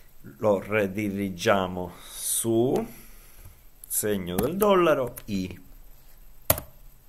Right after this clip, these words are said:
Bene, andiamo a vedere cosa contiene ogni file. "Ciao, sono Luigi", la data l'avevamo già inserita in questo modo, ma adesso abbiamo anche "oggi è", due punti,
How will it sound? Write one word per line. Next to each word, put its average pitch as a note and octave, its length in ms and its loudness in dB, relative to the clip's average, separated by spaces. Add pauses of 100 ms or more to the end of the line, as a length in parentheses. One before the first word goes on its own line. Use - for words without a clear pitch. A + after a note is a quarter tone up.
(640)
Bene, F#2+ 420 0
andiamo A2 280 0
a F#2+ 120 0
vedere F#2+ 440 0
cosa G#2 320 -2
contiene F2+ 480 -6
ogni F#2 400 0
file. G#3+ 600 2 (540)
"Ciao, F#2+ 280 2
sono F#2+ 220 -6
Luigi", G#3+ 680 -2 (300)
la G#2+ 160 2
data A2 300 6
l'avevamo F#2+ 680 0
già G2+ 480 2 (160)
inserita F#2+ 560 -4
in E2+ 120 -8
questo - 300 -2
modo, G3+ 640 2
ma - 320 -2
adesso D#3 360 0
abbiamo D3+ 380 2
anche G2+ 500 -2
"oggi C#3+ 540 4
è", E3+ 360 4
due G2 200 -4
punti, C3 640 -4